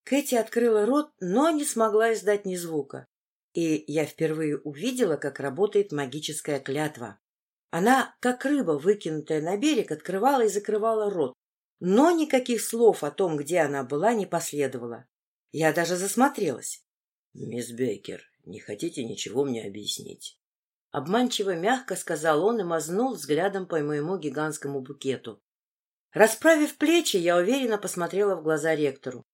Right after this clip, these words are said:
Теперь он напоминал увидевшего добычу ястреба.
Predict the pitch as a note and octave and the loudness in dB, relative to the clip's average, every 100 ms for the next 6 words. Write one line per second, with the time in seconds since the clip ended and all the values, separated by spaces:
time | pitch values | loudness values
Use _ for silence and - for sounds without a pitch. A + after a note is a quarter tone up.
0 | _ _ _ - C#3+ B2+ C4+ D4+ - F#3 | _ _ _ -12 -10 0 2 2 0 -2
1 | D#3 D#3 D#3 D#3 E3+ F3 - D3 B2+ A3+ | 0 -2 -2 -2 2 0 0 -4 -4 -4
2 | A#3+ B3+ - A3 F3+ C#3+ D3+ D3+ D3 C3+ | -4 -4 -2 -2 -2 -2 -4 -4 -4 -2
3 | C3+ - B2+ - G#2+ | -4 -4 -10 -10 -12